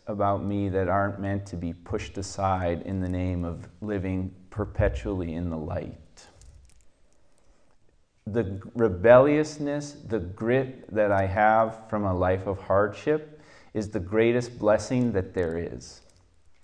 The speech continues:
in my life. I couldn't do what I do without that. And I try and push that down. Uh-uh.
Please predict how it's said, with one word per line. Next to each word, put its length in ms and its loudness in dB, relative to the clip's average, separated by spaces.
in 160 -4
my 140 -2
life. 540 -10
I 80 2
couldn't 440 -2
do 200 0
what 240 -2
I 140 -6
do 340 -4
without 480 -8
that. 320 -10
And 100 0
I 80 2
try 240 -2
and 100 -4
push 300 -4
that 340 -6
down. 440 -4
Uh-uh. 380 -4